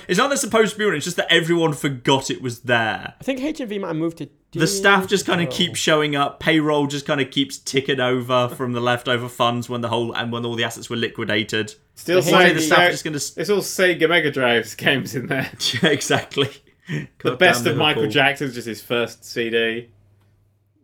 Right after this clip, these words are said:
Speaker 2: Oh yeah, no, they still got a couple of stores in London.
Speaker 3: It's all vinyl.
Speaker 2: Like, they, they, they still exist,
Speaker 1: The big
Speaker 2: but it
Speaker 1: one
Speaker 2: is
Speaker 1: on
Speaker 2: a paper
Speaker 1: Oxford
Speaker 2: store.
Speaker 1: Street went long ago 'cause that was replaced with a Sports Direct. 'Cause I used to work on Oxford Street.
Speaker 2: Apparently,
Speaker 3: H M V's
Speaker 2: apparently there's
Speaker 3: fine.
Speaker 2: still one on Oxford Street. The H M V website still says one on Oxford Street.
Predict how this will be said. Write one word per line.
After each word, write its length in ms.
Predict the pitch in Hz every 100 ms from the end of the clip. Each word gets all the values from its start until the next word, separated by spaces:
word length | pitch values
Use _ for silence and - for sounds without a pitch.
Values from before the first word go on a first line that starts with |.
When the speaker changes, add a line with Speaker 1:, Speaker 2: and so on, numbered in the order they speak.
| - -
Speaker 2:
Oh 40 |
yeah, 240 | 240 339 392
no, 200 | 359 392
they 60 |
still 160 | 349 381
got 100 | 285
a 40 |
couple 140 | 247 247
of 60 |
stores 200 | - 226
in 60 | 214
London. 220 | 165 156
Speaker 3:
It's 80 | 196
all 120 | 143
vinyl. 540 | 127 131 131 131 131 - _ _ _ _ _ _ _ _ _
Speaker 2:
Like, 180 | 214 226
they, 220 | 247 240
they, 280 | - 233 220
they 220 | 185 226
still 180 | 220 311
exist, 420 | - 147 202 143
Speaker 1:
The 80 | 285
big 100 | 370
Speaker 2:
but 40 |
it 20 | 311
Speaker 1:
one 20 |
Speaker 2:
is 20 | 190
Speaker 1:
on 60 |
Speaker 2:
a 40 | 190
paper 80 |
Speaker 1:
Oxford 140 | 190 196
Speaker 2:
store. 100 | 117
Speaker 1:
Street 260 | 135 120 123
went 200 | 113 98
long 220 | 160 220
ago 160 | 117
'cause 100 | 104
that 80 | 139
was 80 | 165
replaced 260 | 147 151 131
with 100 | 120
a 20 |
Sports 380 | - 143 123 -
Direct. 320 | 117 196 -
'Cause 40 | 110
I 40 |
used 160 | 120 -
to 60 |
work 240 | 143 208 113
on 80 |
Oxford 260 | 85 - -
Street. 240 | - 101
Speaker 2:
Apparently, 480 | 95 - 120 139 156
Speaker 3:
H 60 | 185
M 60 |
V's 100 | 185
Speaker 2:
apparently 260 | 123 139 175
there's 120 | 180
Speaker 3:
fine. 40 | 196
Speaker 2:
still 120 | 196
one 140 | 185 202
on 40 |
Oxford 220 | 226 -
Street. 340 | 202 180 190 143
The 160 | 135 127
H 160 | 147
M 80 | 147
V 60 | 160
website 320 | 170 165 143
still 120 | -
says 200 | 117 143
one 140 | 156 160
on 40 |
Oxford 180 | 175 -
Street. 200 | 147